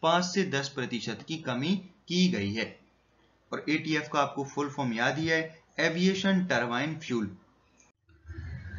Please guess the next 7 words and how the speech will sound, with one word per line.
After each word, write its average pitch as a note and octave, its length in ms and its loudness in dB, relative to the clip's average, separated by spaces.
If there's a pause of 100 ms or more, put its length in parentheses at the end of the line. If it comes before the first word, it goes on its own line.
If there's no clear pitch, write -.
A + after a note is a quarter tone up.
(560)
किस G3+ 380 12
राज्य B2+ 320 12
में F3 200 10
सरकार E3 440 6 (120)
पेयजल D#3 340 2
को E3 140 -2
लेकर B2 340 2